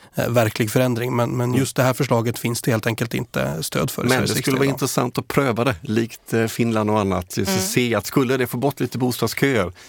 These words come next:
Speaker 2: Men som sagt, det kan vara en tuff väg att gå.
Speaker 3: Eh, när jag, när jag lyssnar på er och försöker tolka er så känns det som att ni tycker lika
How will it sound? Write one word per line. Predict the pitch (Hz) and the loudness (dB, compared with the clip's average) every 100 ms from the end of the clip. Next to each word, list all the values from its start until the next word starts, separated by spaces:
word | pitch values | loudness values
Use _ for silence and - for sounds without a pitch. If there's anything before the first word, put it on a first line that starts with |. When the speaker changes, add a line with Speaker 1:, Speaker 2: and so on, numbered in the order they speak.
| - - | -16 -2
Speaker 2:
Men | 104 92 | 0 2
som | 101 | 0
sagt, | - - | -2 -4
det | - 92 | -4 -4
kan | - 101 | -2 0
vara | 95 92 | 0 0
en | 90 | -2
tuff | - 98 - | -4 -6 -6
väg | - | -4
att | |
gå. | - - - _ - - | -6 -8 -16 _ -20 -2
Speaker 3:
Eh, | 180 180 | 2 4
när | 190 | 4
jag, | 214 233 226 | 4 2 2
när | 240 | 0
jag | 254 | 0
lyssnar | 277 - 339 | -2 -2 -2
på | 339 - | 0 0
er | 254 240 | 0 0
och | 208 | -2
försöker | 214 208 190 | -2 -2 -2
tolka | - 170 151 180 | -4 -4 -4 -2
er | 165 | -2
så | 156 - | -2 -4
känns | 147 151 | -6 -4
det | 135 | -4
som | - | -6
att | 139 | -4
ni | 131 | -4
tycker | - - | -4 -2
lika | 143 147 - - | -2 -2 -2 0